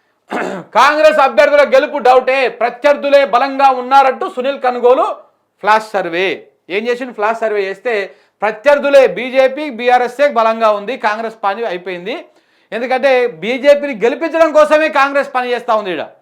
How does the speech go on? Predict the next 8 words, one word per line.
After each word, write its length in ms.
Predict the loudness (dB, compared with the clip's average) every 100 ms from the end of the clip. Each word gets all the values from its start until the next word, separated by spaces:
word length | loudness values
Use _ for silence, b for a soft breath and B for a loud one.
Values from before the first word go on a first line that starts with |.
| _ _ _ _ -16
ఈ 80 | -10
కేసీ 380 | 0 0 0
వేణుగోపాల్కు, 680 | -4 -4 0 0 2 2 4
ఆ 100 | 2
పప్పు 340 | 4 0 0 -2
అయినటువంటి 440 | -2 -2 -2 0
రాహుల్ 300 | 4 4 4
గాంధీకి, 520 | 2 2 -2 -8 -8